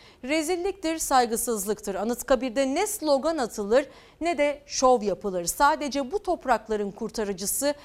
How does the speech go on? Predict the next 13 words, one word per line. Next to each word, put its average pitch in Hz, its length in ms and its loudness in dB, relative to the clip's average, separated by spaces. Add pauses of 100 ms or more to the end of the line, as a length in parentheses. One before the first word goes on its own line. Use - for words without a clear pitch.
(300)
ve 311 160 2
ülkemizin 320 640 -2
kurucusu 294 500 -4
Mustafa 269 440 -2
Kemal 262 400 0
Atatürk'e 247 580 -2
saygı 220 380 0
gösterilir, 208 720 -2 (300)
minnet 311 420 0
duyulur, 240 380 2 (320)
dua 226 320 6
edilir." 185 580 -2
dedi. 254 380 2